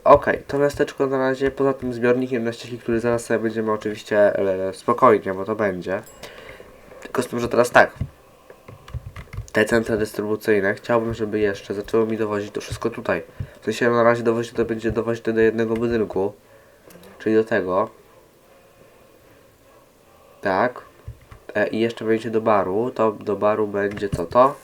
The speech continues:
To jest podstacja elektryczna, to będzie do baru. To będzie do budki z piwem, będzie to dowozić. Czyli daj mi jeszcze raz to nasze centrum dystrybucji, na przykład to.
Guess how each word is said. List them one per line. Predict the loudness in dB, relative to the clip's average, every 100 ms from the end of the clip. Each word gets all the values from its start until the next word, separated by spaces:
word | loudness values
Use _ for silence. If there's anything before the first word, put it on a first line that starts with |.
| -20 -20 -20 -20 -20 -20
To | -12
jest | -8 -4
podstacja | -2 2 2 2
elektryczna, | -4 -6 -8 -8
to | -4
będzie | -4 -4
do | -4
baru. | -4 -2 -4 -8 -6
To | -2
będzie | -2 -2 -4
do | 0 -2
budki | -2 -10 -12
z |
piwem, | -6 -4 -4
będzie | -6 -8 -8
to | -10
dowozić. | -8 -8 -6 -6 -8 -10 -20 -20 -20 -20 -20 -20 -18 -18 -20 -16
Czyli | -6
daj | -2 0
mi | 2
jeszcze | -2 -2 -2
raz | -2 -4
to | -6
nasze | -4 -4 -8
centrum | -4 -4 -4 -8 -10 -10 -8
dystrybucji, | -10 -10 -18 -8 -8 -6 -6 -8 -12 -12 -10 -10
na |
przykład | -14 -12 -12 -12
to. | -6 0 2 2